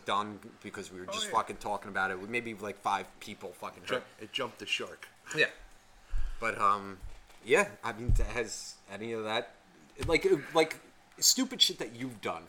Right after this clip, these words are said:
Speaker 1: in the past, like, has, um, something happened to, like, where you're like, "Seriously, holy shit, I can't fucking believe you just made me think about that. Like, holy fuck."
Speaker 2: Yeah.
Speaker 1: I remember this, that fucking one. Oh my God, I haven't thought about that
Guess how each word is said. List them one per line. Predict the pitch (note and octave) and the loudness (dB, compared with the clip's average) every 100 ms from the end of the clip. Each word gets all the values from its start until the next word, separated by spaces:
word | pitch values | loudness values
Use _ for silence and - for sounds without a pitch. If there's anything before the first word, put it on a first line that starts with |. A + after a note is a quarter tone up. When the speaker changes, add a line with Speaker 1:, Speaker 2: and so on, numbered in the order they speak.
| - - | 4 2
Speaker 1:
in | A#2 | -8
the | G#2 | -8
past, | - F2 - - - _ - _ _ _ _ _ - - | -8 -10 -8 -12 -16 _ -20 _ _ _ _ _ -20 -6
like, | C3 C3+ - | 0 0 0
has, | C#3+ C#3+ B2+ - | 2 4 10 8
um, | C3 C3+ | 8 4
something | - G3 G3+ G3 | 6 6 2 0
happened | D#3+ B2+ C3 C#3+ D3 D3 | 4 4 2 0 -2 -2
to, | A#2 | -4
like, | A2 G2+ | -4 -2
where | G#2+ | -2
you're | G#2 | -2
like, | G#2 G2 - _ _ - _ | -4 -6 -10 _ _ -20 _
"Seriously, | - - - A#2 A#2 F#2+ - E2+ | -2 0 4 2 2 -2 -2 -2
holy | - G#2+ G#2 G#2+ | -4 -6 -6 -4
shit, | - A#2 A2 | -2 0 -2
I | G2+ | -6
can't | - A2 G2 | -10 -10 -6
fucking | G#2+ G#2+ G2 | -6 -6 -10
believe | G2 G2+ | -10 -10
you | F2 | -12
just | F#2 - | -12 -10
made | F#2+ | -10
me | F#2+ | -10
think | - G2+ | -10 -12
about | G2+ F2+ - | -12 -12 -12
that. | E2+ E2 | -18 -16
Like, | F2+ | -18
holy | - G#2+ G#2+ A#2 A2+ A#2 | -14 -6 -4 -4 -8 -12
fuck." | - - B2 - - - - - | -14 4 4 4 -8 -20 -20 -8
Speaker 2:
Yeah. | G3 G3 | -6 4
Speaker 1:
I | B2 | 8
remember | B2+ C3+ B2+ B2+ C3+ C#3 | 8 6 0 2 4 4
this, | B2 B2 - | 2 4 2
that | G#2+ A2 | 2 -4
fucking | - A#2 A#2 C3 A2+ | -6 -8 -8 -8 -8
one. | A#2+ C3 | -8 -6
Oh | D3 E3 | -2 0
my | D#3+ | 0
God, | D3 D#3+ G#2+ | 10 10 10
I | |
haven't | C3 D#3 C#3 | 2 -6 -6
thought | - C3 C#3+ | 2 4 6
about | B2 A#2 | 4 0
that | A#2 B2+ | -4 -6